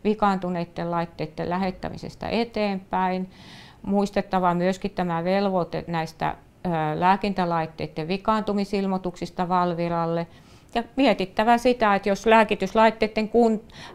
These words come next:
käyttö on kovin laajaa ja paljon lä-, laitteita käytössä, niin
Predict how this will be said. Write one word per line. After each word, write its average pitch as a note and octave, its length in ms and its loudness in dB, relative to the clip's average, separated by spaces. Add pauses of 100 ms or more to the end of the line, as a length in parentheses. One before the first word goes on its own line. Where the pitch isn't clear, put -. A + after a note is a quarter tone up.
(140)
käyttö A#3+ 440 8
on G3+ 160 6
kovin G#3 500 4
laajaa F#3+ 580 6
ja E3+ 120 2
paljon F#3 460 4
lä-, F3+ 240 4
laitteita F#3 580 4
käytössä, E3+ 580 -4
niin E3 240 -8